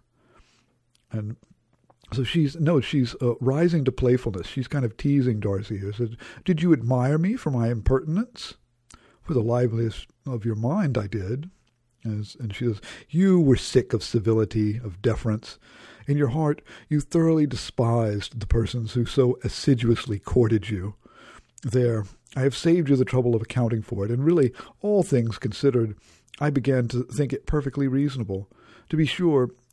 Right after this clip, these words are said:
you know no actual good of me, but nobody thinks of that when they fall in love. Was there no good in your affectionate behavior to Jane?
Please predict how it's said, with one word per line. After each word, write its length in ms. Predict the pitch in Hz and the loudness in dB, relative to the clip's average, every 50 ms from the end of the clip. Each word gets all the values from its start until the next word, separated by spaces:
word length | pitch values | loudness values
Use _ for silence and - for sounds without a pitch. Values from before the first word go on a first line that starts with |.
| _ _ _ | _ _ _
you 280 | 151 156 156 147 160 - - | -4 -2 -2 -2 -4 -4 -2
know 340 | 180 170 170 190 190 185 170 | 0 0 2 2 2 2 2
no 220 | 143 131 120 117 - | 2 2 0 0 -2
actual 420 | 123 123 - - - 117 98 92 | -6 -8 -8 -6 -6 -6 -6 -4
good 200 | 92 107 151 180 143 | 2 4 6 6 6
of 100 | 98 92 | 4 2
me, 240 | 101 85 73 78 107 | -4 -10 -12 -12 -8
but 160 | 107 123 123 - - - - _ _ _ _ | -6 -8 -8 -8 -14 -20 -20 _ _ _ _
nobody 280 | 220 220 190 - 117 101 | -2 0 2 2 0 0
thinks 300 | - 131 123 120 - - | 0 -2 -4 -4 -6 -8
of 180 | 107 90 87 | -8 -6 -2
that 360 | 117 120 127 120 107 - - | 0 2 2 2 2 -2 -6
when 120 | - 110 101 | -6 -6 -6
they 100 | 104 104 | -6 -10
fall 320 | - - 120 107 98 95 | -6 -4 -2 -2 -2 -4
in 80 | 90 95 | -6 -4
love. 500 | 101 113 120 117 92 - 92 113 117 - - _ _ _ _ _ _ _ _ _ _ _ _ _ _ _ _ _ _ _ _ _ _ | -4 -2 -2 -2 -4 -8 -12 -12 -14 -14 -16 _ _ _ _ _ _ _ _ _ _ _ _ _ _ _ _ _ _ _ _ _ _
Was 160 | 135 131 - | -8 -4 -2
there 100 | - 139 | 0 0
no 180 | 127 135 139 127 | 2 2 2 2
good 240 | 107 127 127 147 180 | 4 6 6 6 4
in 100 | 175 123 | 2 0
your 180 | 110 110 113 | -2 -2 -2
affectionate 500 | 110 - - 131 139 - - 127 120 - | -4 -2 -4 -4 -4 -4 -6 -8 -6 -6
behavior 400 | - 107 98 120 127 113 117 117 | -4 -4 -2 -2 -2 0 -2 -2
to 120 | 101 - 107 | -2 -4 -6
Jane? 540 | 90 - 113 104 104 104 117 143 190 247 | -6 -4 -4 -4 -2 -2 -2 -4 -4 -6